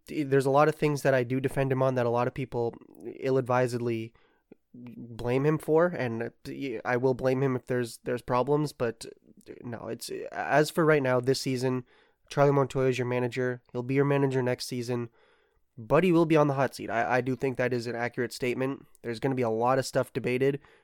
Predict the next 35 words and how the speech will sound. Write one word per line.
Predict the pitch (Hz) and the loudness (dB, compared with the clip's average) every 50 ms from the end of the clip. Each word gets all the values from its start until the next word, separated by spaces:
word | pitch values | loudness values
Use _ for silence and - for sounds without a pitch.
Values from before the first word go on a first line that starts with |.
| _ - | _ -12
and, | - 117 113 110 110 113 113 110 113 113 - | -6 -4 -4 -2 -2 -2 -4 -4 -6 -6 -6
and | - 117 117 | -6 -6 -4
worked | 120 127 127 - - - - | -2 -4 -4 -6 -10 -10 -4
through | - 135 131 127 | -2 -2 0 0
this | 123 131 131 - | -2 -4 -4 -4
se-, | - 143 131 - - | -4 -6 -6 -6 -4
this | 123 131 123 - | -4 -4 -4 -2
offseason. | 117 127 131 - - 151 143 139 151 156 160 160 - _ _ _ _ - | 0 -2 -2 -2 -2 -4 -2 0 0 0 0 -2 -4 _ _ _ _ -16
So | - - 120 110 107 120 - - - - - - _ _ - _ _ _ _ _ _ - 123 | -10 -8 -6 -6 -6 -8 -10 -16 -20 -20 -20 -20 _ _ -20 _ _ _ _ _ _ -2 -2
Montoyo, | 123 120 - 143 143 151 151 139 | -2 0 2 4 6 6 6 6
I | 123 139 | 4 4
mean, | 143 147 135 127 | 4 4 2 2
I | 113 123 123 120 | 2 2 0 0
hate | 131 170 170 151 | 0 0 -2 -2
to | 131 | -2
say | - 143 139 | 0 0 0
this, | 123 113 - | 0 -2 -4
but | - 127 | -4 -4
he's | 123 120 | -2 0
got | 131 123 | 0 2
a | 123 | 2
lot | 123 127 131 123 | 2 2 2 0
of, | - _ - - | -2 _ -10 -16
uh, | - - - - 127 | -14 -12 -10 -8 -8
stuff | - - 143 131 - - | -4 -2 -2 -2 -2 -4
to | 135 | -8
prove | - - 139 131 117 120 | -4 -2 -2 -2 0 0
next | 123 123 - - | -2 -4 -4 -6
season. | - 127 117 113 120 113 113 117 - _ - | -8 -8 -8 -6 -6 -8 -8 -8 -12 _ -16
You | 113 | -14
know, | 107 107 | -12 -10
your | 110 113 | -8 -6
second | - - 131 - 131 123 - | -4 -4 -2 -2 -4 -6 -4
full | - 135 123 | -4 -4 -4
season | 120 - 131 123 120 123 123 120 120 | -4 -4 -6 -4 -2 -2 -2 -2 -4